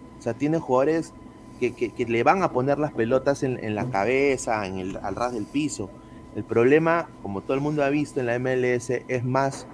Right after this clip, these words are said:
un tema defensivo, ¿no? Un tema de no saber salir.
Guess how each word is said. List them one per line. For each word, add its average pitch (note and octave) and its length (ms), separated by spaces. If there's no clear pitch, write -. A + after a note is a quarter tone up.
un B2 120
tema C3 280
defensivo, G2+ 760
¿no? G2+ 260
Un A2+ 180
tema B2+ 380
de A2 140
no A#2 180
saber B2 360
salir. A2+ 480